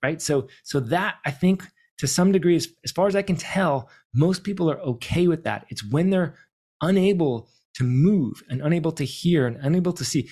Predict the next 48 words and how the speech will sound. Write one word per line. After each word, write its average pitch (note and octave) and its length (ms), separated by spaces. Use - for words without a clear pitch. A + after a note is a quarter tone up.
unable G#3 300
to E3+ 120
engage C#3+ 480
with C#3+ 120
the C3 80
world C3 460
in A#2+ 100
a A2+ 40
meaningful D3 720
way, B2+ 460
then F#3+ 280
they G3+ 100
start E3+ 260
going, D#3 380
"Well, D3+ 320
uh, - 60
what F3 120
am F#3+ 60
I F#3+ 40
doing E3+ 240
here?" B2 240
Like, A#2 220
that's C#3 280
what D#3 100
matters, B2 400
right? C3+ 240
So, C3 260
so C3 120
I - 20
think F3 140
some E3 120
of E3 60
those D3 140
regenerative C3 400
orthopedics B2+ 560
are, A2+ 100
are A2+ 120
gonna A2+ 140
be A2+ 60
really, C3 380
really A#2+ 220
beneficial A2+ 580
in A2+ 220
that A#2+ 200
regard, A#2 420
keeping C3+ 300
us G#2+ 120
functional B2 720